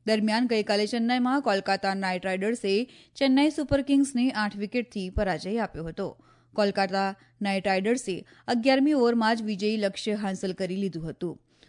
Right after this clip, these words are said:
ઓપનર સુનિલ નારાયણે અઢાર બોલમાં ચુમ્માળીસ રન બનાવ્યા. સુનિલ નારાયણને પ્લેયર ઓફ ધ મેચ જાહેર કરવામાં આવ્યા હતા. તીરંદાજીમાં ભારતની મિશ્ર કમ્પાઉન્ડ ટીમે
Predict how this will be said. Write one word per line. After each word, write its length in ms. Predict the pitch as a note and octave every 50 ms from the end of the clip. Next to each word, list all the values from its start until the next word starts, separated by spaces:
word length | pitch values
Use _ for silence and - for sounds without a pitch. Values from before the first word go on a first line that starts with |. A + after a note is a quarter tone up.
| _ _ _ -
ઓપનર 420 | B3+ C4+ C#4+ C4+ C#4+ D4 D#4 E4
સુનિલ 340 | D4+ - D4 C4 C4+ C#4 C4+
નારાયણે 500 | B3+ A#3 A3 G#3+ G#3+ G#3 G3+ G3+ G#3 A3+
અઢાર 280 | - F#3+ F3 G3 F#3 F#3+
બોલમાં 380 | F#3+ F#3+ F#3 F#3 F#3 F#3+ G3+
ચુમ્માળીસ 440 | G#3 - A3+ G#3+ G#3 G3+ G3+ A3 G#3+ - G#3
રન 140 | F#3 F3+
બનાવ્યા. 420 | F3 F3 E3+ D#3+ D3+ E3 E3 B2 - _ _ _ _ - - _ - -
સુનિલ 280 | - A#3 A3+ A3 A3 A3
નારાયણને 640 | G#3+ G3+ G3 G3 G3 G#3+ B3 B3 A3 F3+ - - _ _ _ _
પ્લેયર 260 | - C4 C4+ C#4+ D4+ D4+
ઓફ 100 | C#4+ B3+
ધ 100 | A#3+ C#4
મેચ 340 | C4 B3 A#3 A3 A3 G3+ -
જાહેર 220 | A#3+ A3+ A#3+ B3 A#3
કરવામાં 380 | - G#3 F3+ E3+ F3+ A3+ A#3+
આવ્યા 180 | G#3+ F3 E3+ E3
હતા. 400 | E3 D#3 - E3 C#3+ - F3 F3 _ - - - - - _ _ _ _ _ _ _ _ -
તીરંદાજીમાં 720 | - C4 C#4+ C#4+ C#4 C#4+ C#4+ C4 D4+ D4+ D4 D#4 E4+ E4
ભારતની 520 | C#4 C4+ A#3+ A#3 A#3+ A#3 - B3+ B3+ C4+ C#4
મિશ્ર 360 | B3 A#3+ B3+ B3+ - - C#4+
કમ્પાઉન્ડ 560 | C#4+ C#4 B3 A#3 A3 A3+ A3+ A#3 B3 B3 B3
ટીમે 440 | - A#3+ A3 G3+ G3+ G3+ G#3+ B3 C4